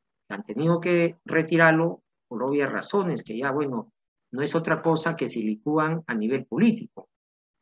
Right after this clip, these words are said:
Control a cargo de la Contraloría General de la República y Modernización de Gestión Pública a cargo de la Secretaría de Gestión Pública. Esos son los once sistemas administrativos, joven.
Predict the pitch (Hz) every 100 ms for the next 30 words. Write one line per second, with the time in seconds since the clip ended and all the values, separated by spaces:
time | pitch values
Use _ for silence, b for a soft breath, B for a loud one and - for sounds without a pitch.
0 | _ _ _ _ _ _ _ 131 127 202
1 | 196 127 151 151 156 143 123 110 107 120
2 | 156 - 110 139 151 123 104 104 - 196
3 | 196 196 208 - _ _ 127 117 120 113
4 | 113 107 - 165 170 139 113 - 151 165
5 | - _ - 170 170 165 170 - - -
6 | - 139 143 131 - 107 113 120 127 110
7 | 110 120 107 - 95 90 - - _ _
8 | _ _ _ _ _ - 170 165 165 180
9 | 180 - 117 - - 190 180 202 208 -
10 | - 226 - 165 160 165 - - 113 110
11 | 104 - - - 165 143 107 - - -